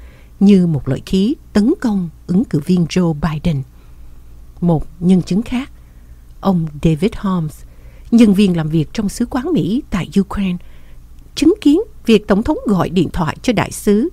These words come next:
Gordon Sondland hỏi về thái độ của Tổng thống Ukraine đối với việc điều tra ông Hunter Biden mà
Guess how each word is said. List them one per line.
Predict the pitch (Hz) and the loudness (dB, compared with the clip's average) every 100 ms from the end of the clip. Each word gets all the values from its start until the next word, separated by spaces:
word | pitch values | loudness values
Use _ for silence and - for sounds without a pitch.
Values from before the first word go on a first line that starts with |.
| - 165 | -8 -10
Gordon | 151 190 185 180 175 160 - | -2 0 2 2 0 -2 -8
Sondland | - - 202 180 180 165 - - - - | -8 -4 -2 -2 -2 -2 -6 -20 -20 -10
hỏi | - 220 370 | 0 0 2
về | 220 196 190 | 0 2 0
thái | - 320 | 0 2
độ | 240 - | 2 2
của | 233 | 2
Tổng | 240 | 0
thống | 277 370 349 277 | 0 0 6 4
Ukraine | - 254 240 226 - - - | 4 0 0 -2 -10 -20 0
đối | 185 254 | 2 4
với | 359 | 2
việc | 202 185 | 2 0
điều | 156 156 143 | 0 2 2
tra | - 202 185 180 - | 2 -2 -2 -8 -4
ông | 180 | -2
Hunter | 185 175 185 160 | 0 0 0 -2
Biden | 170 170 190 170 147 - - - - | -2 0 0 0 -4 -14 -20 -16 -2
mà | 180 165 | -2 -2